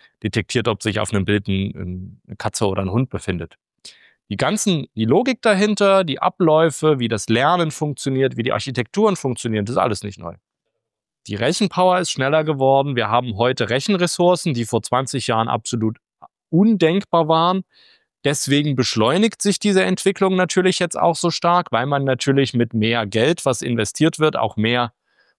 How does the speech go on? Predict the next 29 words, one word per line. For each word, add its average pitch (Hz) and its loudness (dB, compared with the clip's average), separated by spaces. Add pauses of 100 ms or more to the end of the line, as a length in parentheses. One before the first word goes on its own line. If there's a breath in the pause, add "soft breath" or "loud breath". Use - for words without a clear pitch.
(120)
Forschung 170 2
und 139 -2
Entwicklung 139 0
in 127 -2
die 120 0
ganzen 113 -4
Rechenkapazitäten 139 -4
stecken 185 -4
kann 220 -4 (1160)
und 127 -2
dadurch 127 2
wieder 139 2
diese 120 0
Entwicklung 120 -2
weiter 117 2
beschleunigt. 160 -2 (460 soft breath)
Der - 0
essentielle 196 2
Unterschied, 151 2
der 127 0
essentielle 127 0
Gamechanger 147 0
war, 131 4
dass 127 -2
man 113 0 (600)
das - -2
ganze 208 -2
Konzept - -4 (140)
von, 123 0